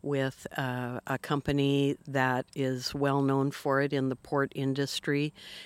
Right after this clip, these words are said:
and, uh, they have targeted three pieces of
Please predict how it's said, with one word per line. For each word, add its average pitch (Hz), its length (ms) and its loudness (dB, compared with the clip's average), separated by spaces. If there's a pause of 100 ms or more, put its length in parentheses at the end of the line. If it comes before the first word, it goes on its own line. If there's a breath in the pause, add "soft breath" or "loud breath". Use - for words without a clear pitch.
(180 loud breath)
and, 127 720 0 (100)
uh, 123 360 -2 (140)
they 139 300 0
have 135 240 -4
targeted 135 720 0 (800)
three 170 440 6
pieces 139 680 0
of 127 460 -2